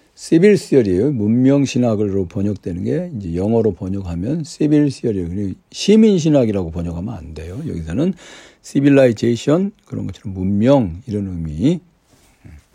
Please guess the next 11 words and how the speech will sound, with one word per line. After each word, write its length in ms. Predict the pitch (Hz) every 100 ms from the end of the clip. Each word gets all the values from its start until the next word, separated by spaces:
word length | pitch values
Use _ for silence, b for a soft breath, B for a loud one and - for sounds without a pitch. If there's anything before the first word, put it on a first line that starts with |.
| _ _ _ _ _ _ -
문명신학이라고 1300 | 85 82 87 110 143 - 117 101 82 76 78 127 131
부른다. 540 | - 90 78 71 - - _ b b b b b b b b _ _
요 80 | 135
문명신학, 760 | 120 110 160 226 - 151 90 - _ _ _ _ _ _ _ _ -
이거는 220 | 151 147
뭐 100 | 113
인간의 500 | 92 117 135 151 196
신학이에요. 520 | 170 139 101 82 73
시빌이라고 680 | 78 - 131 123 104 85 78
하는 160 | 87 95
건. 140 | 82